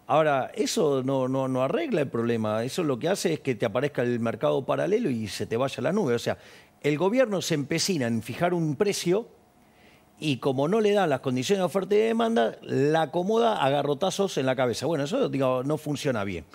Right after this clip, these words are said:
Porque además ese exceso de demanda tiene como, como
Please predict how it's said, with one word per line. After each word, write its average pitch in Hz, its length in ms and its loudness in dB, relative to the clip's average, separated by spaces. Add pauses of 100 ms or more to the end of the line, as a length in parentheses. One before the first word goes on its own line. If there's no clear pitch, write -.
(640)
Porque 180 240 2
además 247 320 2
ese 202 140 0
exceso 226 360 0
de 196 60 2
demanda 151 540 0 (800)
tiene 190 220 2
como, 151 280 -2 (160)
como 131 340 -2